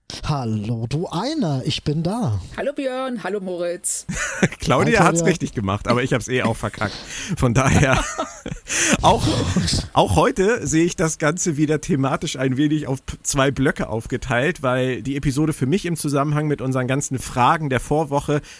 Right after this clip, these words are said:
Speaker 3: über den Kern von Star Trek et cetera pp. meiner Ansicht nach ziemlich aufschlussreich war.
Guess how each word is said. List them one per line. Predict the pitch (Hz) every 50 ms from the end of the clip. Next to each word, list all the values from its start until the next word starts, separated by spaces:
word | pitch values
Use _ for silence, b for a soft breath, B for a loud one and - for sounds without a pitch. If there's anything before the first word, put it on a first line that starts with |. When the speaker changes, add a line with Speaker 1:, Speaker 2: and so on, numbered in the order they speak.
| B 120
Speaker 3:
über | 143 135 139
den | 123 127 127 117
Kern | - - 143 151 160 165 -
von | - - 120 120 -
Star | - - 131 131 151 -
Trek | - - 147 139 -
et | 127 131 -
cetera | - 151 147 156 135 127 123
pp. | - - 139 131 - - 139 147 151 B B B B B B B
meiner | B 127 139 160 214 196 135
Ansicht | 165 175 151 170 156 - - 156
nach | 156 147 156 151 - - -
ziemlich | - - - 190 185 180 170 - - -
aufschlussreich | - 156 143 - - - 107 - - - - - 80 78 - -
war. | - 82 82 -